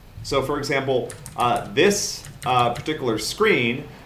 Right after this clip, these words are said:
consists of something called a linear layout. A linear layout, um, uh, organizes its elements in a particular linear fashion, and you'll see that the orientation is vertical. So that means that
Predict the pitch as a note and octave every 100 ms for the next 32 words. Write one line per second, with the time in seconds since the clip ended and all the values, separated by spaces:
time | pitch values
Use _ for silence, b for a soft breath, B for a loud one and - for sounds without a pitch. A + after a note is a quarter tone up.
0 | B D#3+ C#3 - F#3 F3+ D#3 - D3 C#3+
1 | C#3 A#2+ G#2 A#2 D#3 F#3 G3 C3 F#2+ F#2
2 | G#2 E3+ A2 A2+ D3+ E3+ C3 B2 A#2 A#2
3 | - B B A#2+ A2+ G#2+ G2+ - - -
4 | - - A2 G2+ C3 D#3+ D#3+ D3 C3 B2+
5 | A#2 - B2+ A#2+ - - - - - -
6 | F3+ F3 B2+ A2+ A#2 - C3 B2+ A#2+ C#3+
7 | C#3 B2 A2+ A2+ - - A#2+ C#3 C#3 A#2+
8 | A#2 E3+ E3+ - G#2 G#2+ A#2 A#2 - C3
9 | A2+ - B2 A#2+ A#2 B2 A#2+ A#2 G2 E3
10 | F3+ - - - G#2 G#2 G#2 A2+ A2 G2+
11 | A2 -